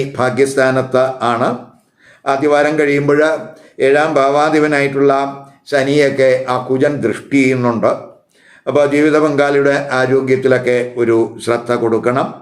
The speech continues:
അതുപോലെ തന്നെ ദമ്പതിമാർക്ക് ദൂരെ യാത്രകൾക്ക് അല്ലെങ്കിൽ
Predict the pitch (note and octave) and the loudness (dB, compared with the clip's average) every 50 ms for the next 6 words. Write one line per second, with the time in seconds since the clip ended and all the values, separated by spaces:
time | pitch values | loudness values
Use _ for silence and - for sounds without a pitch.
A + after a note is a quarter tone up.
0 | - - _ _ _ _ _ - - - D#3 D3 D#3 E3+ E3+ D#3 D3+ D3+ D3+ D3 | -20 -20 _ _ _ _ _ -20 -8 -2 0 2 4 4 4 2 2 0 0 0
1 | D3 C#3+ C#3+ C#3 C#3 C#3 C#3 C#3+ D3 D3+ E3 E3+ E3+ D#3+ D3+ D3 C#3+ C3+ - C3+ | 0 0 0 0 0 0 0 0 0 0 2 2 2 2 2 2 0 0 0 0
2 | C3+ C3 C3 C3+ - - - _ _ _ _ _ _ _ _ - B2+ C3+ C#3 C3+ | 0 0 -2 -4 -8 -18 -20 _ _ _ _ _ _ _ _ 0 2 4 4 4
3 | C3+ C3+ C3 C3 C3 - - B2 B2+ C3 B2+ B2+ - B2+ C3+ C3 C3+ C3+ C3 C3 | 4 2 0 0 -2 -4 -2 -2 0 0 -2 -2 -2 0 0 0 0 0 0 2
4 | C3 C3 A#2+ - - - - - - _ _ _ _ _ _ _ _ _ _ _ | 2 2 2 0 -4 -10 -18 -20 -20 _ _ _ _ _ _ _ _ _ _ _
5 | _ - C3 C3 C3 B2+ B2+ B2+ | _ -4 -2 0 0 2 2 2